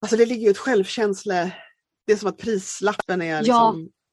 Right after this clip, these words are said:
Speaker 1: det här är jag värd. <laughs> Och då kan det vara lite jobbigt att säga. Alltså man kopplar ihop det lite för intimt med,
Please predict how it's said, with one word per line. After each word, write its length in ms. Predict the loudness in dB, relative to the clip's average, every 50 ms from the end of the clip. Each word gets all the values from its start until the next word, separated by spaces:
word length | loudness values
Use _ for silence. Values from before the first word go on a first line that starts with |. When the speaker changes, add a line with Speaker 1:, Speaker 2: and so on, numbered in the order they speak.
| _ -20 -8 -4
Speaker 1:
det 40 | -2
här 200 | 0 2 2 2
är 40 | 2
jag 160 | 2 0 0
värd. 340 | 0 0 0 0 -2 -4 -6 -6 -6 -8 -8 -6 -8 -8 -8
<laughs> 420 | -12 -14 _ -8 -6 -4 -4 -4 -2
Och 100 | -2 2
då 240 | 2 4 4 2 0 -2 -4 _
kan 120 | -4 -2
det 100 | -2 -2
vara 100 | -4 -4
lite 140 | -10 -4 -4
jobbigt 280 | -4 -4 -4 -8 -12 -12
att 60 | -14
säga. 520 | -6 -4 -2 -2 -2 -2 -4 -4 -4 -6 -8 -8 -10 -10 -14 -10 _
Alltså 200 | -2 0 0 2
man 140 | 2 0
kopplar 220 | -2 -2 -2 -2 0
ihop 180 | 0 0 -2
det 60 | -4 -10
lite 120 | -10 -10
för 220 | -6 -4 -2 -2
intimt 440 | -2 -4 -4 -4 -4 -6 -6 -10 _
med, 200 | -6 -6 -6 -6